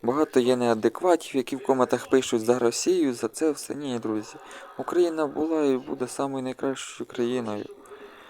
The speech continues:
І ми боремося за справедливість і за добро. Так що, друзі, якщо ви з України, піддержіть, будь ласка, мене. Мені дуже приємно,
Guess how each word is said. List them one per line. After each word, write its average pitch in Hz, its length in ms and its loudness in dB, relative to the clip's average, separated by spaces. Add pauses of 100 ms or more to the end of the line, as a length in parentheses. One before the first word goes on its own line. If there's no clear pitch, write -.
(340)
І 127 320 -2 (480)
ми 139 160 2
боремося 120 580 6
за 110 140 0
справедливість 113 800 4
і 110 40 -4
за 107 140 4
добро. 107 440 0 (1600)
Так 120 160 0
що, - 120 -2
друзі, 117 400 -2 (380)
якщо 131 260 0
ви 147 60 2
з 139 100 -4
України, 127 400 -2
піддержіть, 117 480 2
будь - 120 -14
ласка, - 320 -6
мене. 107 260 -6 (220)
Мені 120 140 -6
дуже 127 260 0
приємно, 107 560 -2